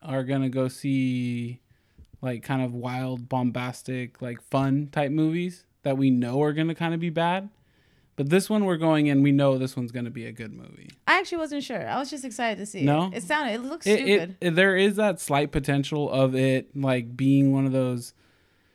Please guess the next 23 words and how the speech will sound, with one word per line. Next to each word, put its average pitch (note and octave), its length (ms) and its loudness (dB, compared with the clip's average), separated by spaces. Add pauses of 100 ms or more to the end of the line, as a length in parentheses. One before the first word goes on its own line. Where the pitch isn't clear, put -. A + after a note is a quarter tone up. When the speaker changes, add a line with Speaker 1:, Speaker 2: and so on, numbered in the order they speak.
(240)
Speaker 1:
sequels D3 540 0
that's B2+ 220 -4
so C3+ 320 0
far C3 340 0
off B2+ 260 -6
from C3+ 180 2
the B2+ 120 0
original C#3 640 -2
that C3 240 -4
c-, C#3 80 -4
it C3 340 -6
could B2+ 180 -4
lose B2+ 260 -2
some C3 200 2
of B2+ 100 -2
its A#2 140 -8
magic B2 680 -6
or A#2+ 220 -6
be, B2+ 320 -4
like, B2 420 -10 (200)
not B2 280 0
quite B2+ 320 -2
right. A#2 400 -6